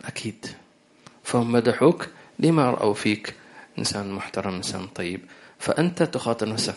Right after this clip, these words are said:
"هم، هم لا يسمعونك"، لكن أنت أمس راحت عليك صلاة الفجر، أمس يعني كذبت، اغتبت،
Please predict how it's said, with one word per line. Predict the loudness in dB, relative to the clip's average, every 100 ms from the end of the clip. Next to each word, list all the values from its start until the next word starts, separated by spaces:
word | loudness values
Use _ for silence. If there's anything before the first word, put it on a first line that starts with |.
| -6
"هم، | -4 -2 -4 -6 -12 -14 -18 _ _ _ _ _ -20 _ _ _ 0
هم | 2
لا | 2
يسمعونك"، | 0 -2 -4 -4 -6 -12 -16 _ _ _ _ _ _ _ -16 -12
لكن | -6 -4
أنت | -2 -4 -6
أمس | -8 -8 -6 -8 -10 -18 _ _ _ 0
راحت | 0 0 -4
عليك | -6
صلاة | -6 -6 -8
الفجر، | -8 -8 -8 -8 -14 -16 -20 _ _ _ _ _ _ -20 -20 -20 -20 -20 _ _ _ -8
أمس | -6 -4 -4 -4 -6 -12 _ _ _ _ _
يعني | -4 -2 -2 -4 -10 -20 -20 -16
كذبت، | -12 -6 -6 -6 -14 -16 -20 _ -8
اغتبت، | -6 -4 -4 -4 -6 -18